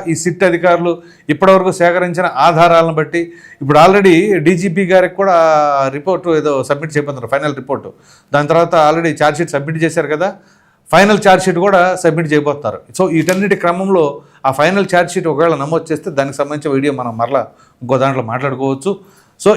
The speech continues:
ఇవన్నీ ఒకేసారి వచ్చేసరికి ఒక విధంగా చెప్పాలి అంటే అష్ట దిగ్బంధనం అనే పరిస్థితి ఏమైనా సరే జగన్మోహన్ రెడ్డి గారికి చుట్టుకోనుందా అని అనుమానం ఖచ్చితంగా ప్రతి ఒక్కరు కలుగుతుంది. మరి చూద్దాం ఏం జరగబోతుంది ఏంటి అనేది. ఈ వీడియో పైన మీ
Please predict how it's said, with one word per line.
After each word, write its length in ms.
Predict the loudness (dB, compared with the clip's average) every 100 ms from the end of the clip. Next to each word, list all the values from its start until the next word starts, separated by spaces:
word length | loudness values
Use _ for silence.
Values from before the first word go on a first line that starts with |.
| 4
ఇవన్నీ 520 | 4 4 2 2 4 6
ఒకేసారి 400 | 4 2 4 2 2
వచ్చేసరికి 520 | -2 -4 -4 -4 -4 -2 -2
ఒక 60 | -2
విధంగా 280 | -2 -2 -2 -2
చెప్పాలి 260 | -2 -4 -4
అంటే 140 | -4 -4 -6
అష్ట 180 | -4 -4 -4
దిగ్బంధనం 560 | -4 -4 -2 -4 -4 -8 -12 _ _ _ _ 0
అనే 120 | 2 2
పరిస్థితి 280 | 0 -2 -2 -2
ఏమైనా 180 | -2 -4
సరే 120 | -4 -2 -4
జగన్మోహన్ 500 | -6 -6 -4 -4 -8
రెడ్డి 160 | -6 -2
గారికి 320 | -2 -2 -6 -10 -10
చుట్టుకోనుందా 580 | -18 -6 -4 -4 0 0 0 -16 _ _ -6
అని 300 | -4 -4 -6 -12 _ _ _ -14
అనుమానం 320 | -4 -4 -4 -8
ఖచ్చితంగా 440 | -12 -6 -4 0 -2 -2
ప్రతి 180 | -8 -8
ఒక్కరు 200 | -6 -6 -4
కలుగుతుంది. 420 | -6 -4 -8 -8 -10 -16 -12 -4
మరి 120 | -2
చూద్దాం 260 | -2 -2 -2 -2
ఏం 80 | -2 0
జరగబోతుంది 560 | -2 -2 -6 -6 -8 -6 -6
ఏంటి 160 | -6 -10
అనేది. 220 | -12 -20 -20 _ -20 _ _ -4
ఈ 40 | 2
వీడియో 200 | 4 2 2
పైన 120 | 0
మీ 60 | 0